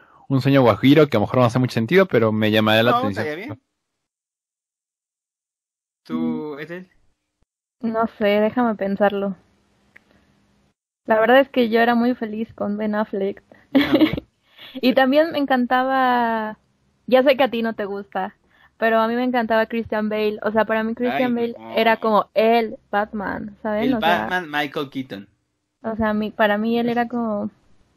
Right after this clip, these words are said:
Speaker 3: Sí, él era Batman. Y pues, este, Batfleck no... No me molestó en absoluto, me gustó <laughs> muchísimo. Entonces, eh,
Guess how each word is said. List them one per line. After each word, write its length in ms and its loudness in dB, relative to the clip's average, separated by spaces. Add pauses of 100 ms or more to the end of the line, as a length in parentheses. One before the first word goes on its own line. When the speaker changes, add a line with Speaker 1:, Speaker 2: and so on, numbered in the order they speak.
(340)
Speaker 3:
Sí, 180 0
él 140 0
era 140 2
Batman. 440 2 (880)
Y 360 4
pues, 420 0 (760)
este, 1000 -2 (180)
Batfleck 540 2
no... 640 2 (1040)
No 220 6
me 160 2
molestó 460 4
en 100 4
absoluto, 420 0
me 120 4
gustó 280 -2
<laughs> 80 -2
muchísimo. 540 0
Entonces, 500 2 (880)
eh, 600 0